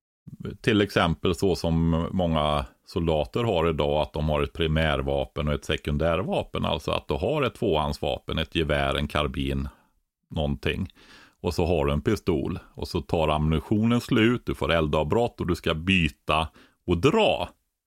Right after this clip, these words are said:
Och det är ett akut läge, det är någon som skjuter på dig eller du möter någon eller sådär, va. Alltså, det är ju,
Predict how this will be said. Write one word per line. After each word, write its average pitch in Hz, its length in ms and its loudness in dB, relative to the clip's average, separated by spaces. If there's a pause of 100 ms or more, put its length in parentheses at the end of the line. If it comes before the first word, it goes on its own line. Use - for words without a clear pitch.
(720)
Och 101 100 2
det 87 100 6
är 85 280 4
ett - 120 -4
akut 85 400 2
läge, 76 340 2
det 80 60 4
är 85 40 2
någon 78 180 2
som 80 140 -2
skjuter 76 320 0
på 76 220 0
dig 69 100 2
eller 71 140 0
du 73 140 0
möter 69 340 0
någon 67 220 -2
eller 67 160 -4
sådär, - 400 -4
va. 50 120 -6 (600)
Alltså, 104 420 0 (380)
det 104 200 2
är 92 40 6
ju, 82 120 6